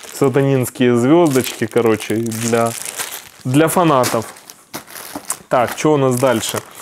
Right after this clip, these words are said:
У нас пятнадцать пятнадцать, Raw two Contour Winkle Brown. Тоже с тиснением такой, он кори-, тёмно-коричневый ремень. Ах, так, погнали дальше.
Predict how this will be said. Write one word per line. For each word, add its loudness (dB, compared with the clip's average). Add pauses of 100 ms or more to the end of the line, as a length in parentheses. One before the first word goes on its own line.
(180)
У -2
нас 2
пятнадцать -2 (140)
пятнадцать, -2
Raw 2
two 0
Contour 0
Winkle 0
Brown. 0 (720)
Тоже 2
с -8
тиснением 0
такой, -2
он -2
кори-, 0
тёмно-коричневый -2
ремень. -4 (1400)
Ах, 2 (220)
так, 0
погнали 2
дальше. 0